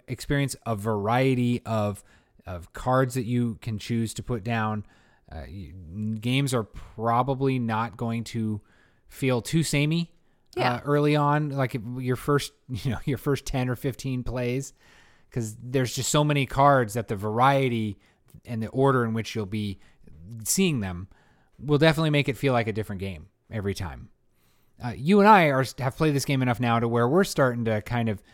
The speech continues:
Speaker 1: see the same stuff and, and, and, and predict the same engines that we're gonna build.
Speaker 2: Right. Like, I know when you saw that I got a couple of those animal cards
Speaker 1: Yeah.
Speaker 2: specifically, and th-, also the card that let me put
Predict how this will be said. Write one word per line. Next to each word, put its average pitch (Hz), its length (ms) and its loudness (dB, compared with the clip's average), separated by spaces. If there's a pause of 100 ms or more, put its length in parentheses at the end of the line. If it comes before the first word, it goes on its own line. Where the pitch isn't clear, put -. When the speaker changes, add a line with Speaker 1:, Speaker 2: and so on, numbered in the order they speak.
(100)
Speaker 1:
see 175 240 4
the 156 80 4
same 143 260 0
stuff 131 440 2 (400)
and, 110 300 -4
and, 90 380 -10
and, 90 260 -14 (180)
and 76 180 -18 (400)
predict 147 480 2
the 131 100 0
same 127 540 0 (460)
engines 127 540 0
that 123 160 0
we're 123 140 0
gonna 117 140 0
build. 113 360 2
Speaker 2:
Right. 160 320 2
Like, 170 140 -2
I 175 80 2
know 180 280 4
when 170 180 -2
you 165 140 -2
saw 156 420 6
that 147 140 2
I 147 80 2
got 147 320 2
a 147 80 -6
couple 147 400 -2
of 135 140 -4
those 135 540 -4 (220)
animal 143 360 -4
cards 151 580 0
Speaker 1:
Yeah. 117 160 2
Speaker 2:
specifically, 160 680 -2 (220)
and 151 380 -4
th-, 143 200 -14
also 147 260 -2
the 135 80 -4
card 143 220 -6
that 127 40 -14
let 135 100 -10
me 131 120 -10
put 139 320 -4